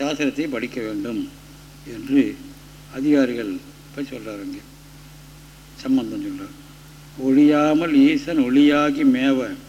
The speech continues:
உணராமல் மூடும் ஒரு மாயையால்." நாசமில்லாத ஈசன் ஒளியாகிய, அதாவது தன்னுடைய உண்மை சுரூபமாகிய பிரம்ம ஞானம் இல்லாமல் மூடுறது மாயை தான்.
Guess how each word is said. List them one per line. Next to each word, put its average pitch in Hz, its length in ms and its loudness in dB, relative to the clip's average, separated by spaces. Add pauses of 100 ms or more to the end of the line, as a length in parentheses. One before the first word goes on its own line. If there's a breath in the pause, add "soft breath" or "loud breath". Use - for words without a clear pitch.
(880)
உணராமல் 160 680 2
மூடும் 170 420 6
ஒரு 147 180 8
மாயையால்." 113 600 0 (1400)
நாசமில்லாத 139 1040 2 (840)
ஈசன் 180 300 -6
ஒளியாகிய, 131 840 4
அதாவது 143 600 0 (920)
தன்னுடைய 147 320 2 (320)
உண்மை 165 260 -4
சுரூபமாகிய 135 760 4 (100)
பிரம்ம 143 360 4
ஞானம் 131 340 0
இல்லாமல் 120 460 -4 (920)
மூடுறது 147 680 2
மாயை 113 340 -6
தான். 113 180 -12